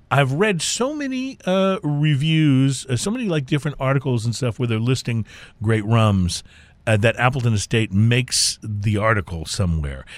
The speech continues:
And it's never a brand that I've had as much familiarity with. So I'm, I'm really excited about trying that. Uh, we will do that, uh, we will do that in this segment. Also noticed, um, when I was looking at the can for the Shiner Wicked Juicy I P A, which we just tried in the last segment,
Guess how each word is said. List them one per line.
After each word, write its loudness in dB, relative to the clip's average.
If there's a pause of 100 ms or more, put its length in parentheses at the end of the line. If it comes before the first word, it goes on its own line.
(160)
And 4
it's 0
never 2
a 2
brand 2
that 2
I've 0
had 2
as 2
much 0
familiarity 0
with. -2
So -4
I'm, -2
I'm 2
really 4
excited -2
about -2
trying 0
that. 0 (340)
Uh, 0
we 0
will 0
do 0
that, 0 (140)
uh, -2
we -2
will -2
do 0
that 0
in 0
this -2
segment. -2 (300)
Also 2
noticed, 2
um, 4 (160)
when 2
I 4
was 2
looking 2
at -4
the -4
can 2
for 0
the 2
Shiner 0
Wicked -2
Juicy 0 (380)
I 6
P 2
A, 6
which 0
we 0
just -2
tried 2
in 2
the 0
last 0
segment, 0